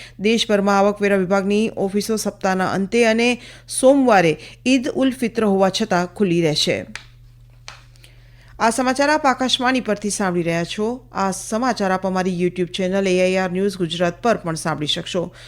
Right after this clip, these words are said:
વધુ સમાચાર માટે અમારી વેબસાઇટ ન્યૂઝ ઓન એર ડોટ જી ઓ વી ડોટ ઇન સ્લેશ ગુજરાતી અને અમારા X હેન્ડલ એ આઈ આર ન્યૂઝ અંડરસ્કોર એ બી એ ડી ને ફોલો કરશો.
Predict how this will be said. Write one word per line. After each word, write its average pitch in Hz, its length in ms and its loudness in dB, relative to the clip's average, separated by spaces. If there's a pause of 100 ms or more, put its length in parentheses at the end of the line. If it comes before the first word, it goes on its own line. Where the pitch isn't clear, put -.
(200)
વધુ 208 260 4
સમાચાર 220 440 0
માટે 185 280 -2
અમારી 190 320 0
વેબસાઇટ 190 580 0
ન્યૂઝ 185 320 -2
ઓન 180 180 -2
એર 196 180 -2
ડોટ 190 300 -4
જી 175 160 -4
ઓ 180 160 0
વી 214 280 -4 (280)
ડોટ 226 280 0
ઇન 302 100 0
સ્લેશ 226 400 -2
ગુજરાતી 175 640 0 (260)
અને 240 160 2
અમારા 254 420 0 (120)
X - 60 0 (180)
હેન્ડલ 190 440 0
એ 220 220 2
આઈ 247 160 2
આર 247 160 0
ન્યૂઝ 214 240 0
અંડરસ્કોર 190 580 -2
એ 214 120 0
બી 208 160 -2
એ 175 80 2
ડી 170 120 0
ને 180 160 0
ફોલો 180 360 0
કરશો. 175 680 -2